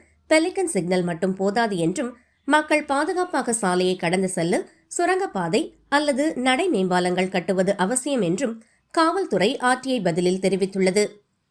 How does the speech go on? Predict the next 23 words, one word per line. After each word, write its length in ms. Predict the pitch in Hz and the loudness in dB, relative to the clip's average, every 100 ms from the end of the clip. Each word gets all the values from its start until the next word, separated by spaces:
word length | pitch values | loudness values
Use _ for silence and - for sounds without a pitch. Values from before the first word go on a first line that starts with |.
| _ _ | _ _
அத்தகைய 380 | 277 294 285 277 | 0 2 0 2
வசதி 300 | 185 175 196 | 0 -2 -2
தேவைப்படும் 560 | 196 196 214 214 202 170 | 2 2 2 2 2 2
இடங்களாக 580 | 180 185 170 175 247 226 - - - | 2 2 0 0 0 -2 -8 -20 0
அண்ணா 280 | 277 311 330 | 2 2 0
சிலை, 300 | - 170 320 - | 0 0 0 -4
லக்ஷ்மி 380 | 233 247 - 277 | 0 0 2 0
மில்ஸ், 240 | 196 302 - - - - - | 2 0 -4 -10 -20 -20 0
ஆர் 220 | 285 320 - | 2 2 2
கே 100 | 330 | 0
வி 140 | 294 202 | 2 2
மில்ஸ், 280 | 175 285 - - - | 2 0 -4 -12 -20
ஃபன் 260 | - 302 339 | 0 2 2
மால், 240 | 196 208 - - - - | 2 0 -2 -12 -16 0
விமான 320 | 311 381 381 | 2 4 2
நிலையம், 420 | 233 175 175 233 320 - | 0 0 0 0 -2 -8
சின்னியம்பாளையம், 880 | - 330 359 359 320 180 170 175 330 - _ 226 | -2 0 2 0 0 0 2 0 -2 -6 _ 2
காந்திபுரம், 640 | 262 330 359 - 180 302 - - | 2 2 -2 0 0 0 -4 -4
உக்கடம், 480 | 226 220 170 233 - - _ | -4 0 2 2 -2 -14 _
சிந்தாமணி, 640 | - 349 370 381 208 196 330 - - | -2 0 2 0 0 0 0 -8 -4
கவுண்டம்பாளையம், 840 | 320 320 370 339 208 170 170 233 359 - | 2 2 2 0 0 0 2 0 -2 -4
துடியலூர், 500 | 262 202 175 190 320 - _ _ | 2 4 4 2 -2 -8 _ _
சிங்காநல்லூர், 720 | - 359 392 359 185 175 320 | 0 2 2 0 0 0 0